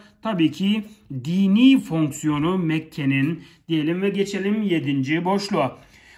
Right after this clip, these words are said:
Havada asıl halde bulunan tuz kristallerine nokta nokta denir. Neydi arkadaşlar o kristallerin adı? Tabii ki aerosol, değil mi? Buraya aerosol şeklinde yazalım ve bu bölümü de kazasız belasız atlatıp geçelim bir başka bölüme.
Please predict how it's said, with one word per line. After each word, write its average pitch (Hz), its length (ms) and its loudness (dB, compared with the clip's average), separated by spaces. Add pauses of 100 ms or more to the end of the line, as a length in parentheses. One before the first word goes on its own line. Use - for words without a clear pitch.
Havada 254 440 0
asıl 202 260 -4
halde 202 320 2
bulunan 156 500 -4
tuz - 340 -2
kristallerine 175 1040 0 (200)
nokta 202 400 0
nokta 175 400 -2
denir. 135 300 -2
Neydi 233 240 0
arkadaşlar 147 420 -6
o 143 120 -10
kristallerin 143 640 -6
adı? 151 220 -6
Tabii 156 240 -4
ki 226 320 -6 (340)
aerosol, 143 880 -6
değil 156 140 -4
mi? 120 200 -4
Buraya 135 340 -6 (140)
aerosol 131 800 -10
şeklinde 131 800 -10 (500)
yazalım 131 760 -6
ve 160 280 -4 (260)
bu 233 160 4
bölümü 135 300 0
de 165 360 -2 (160)
kazasız 147 500 -2
belasız 190 300 0
atlatıp 208 680 -4
geçelim 180 460 -2
bir 170 160 -4
başka 156 320 -2
bölüme. 143 280 -2